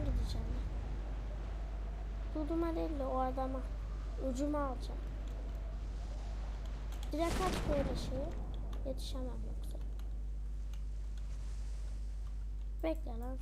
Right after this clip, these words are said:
sen. O loot'u sana helal etmiyorum lan. O loot sa-, loot'u sana helal etmiyorum.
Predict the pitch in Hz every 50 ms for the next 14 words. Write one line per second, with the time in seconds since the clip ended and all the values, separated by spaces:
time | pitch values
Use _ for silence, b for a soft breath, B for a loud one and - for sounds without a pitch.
0 | - - 247 - - - - - - - - - - - - - - - - -
1 | - - - - - - - - - - - - - - - - - - - -
2 | - - - - - - - - - - - - - - - - - - - -
3 | - - - - - - - - - - - - - - - - - 285 294 294
4 | 302 330 330 339 359 349 - - 339 330 330 320 302 302 302 302 311 302 294 277
5 | 285 285 - - - - 254 233 233 - - - - - - - - - - -
6 | - - - - - - - - - - - 294 277 277 294 302 - - - 330
7 | - - - - - - - 285 294 285 311 302 - - - 294 294 277 - -
8 | 277 277 277 262 247 269 - - 302 - - - - 240 226 226 -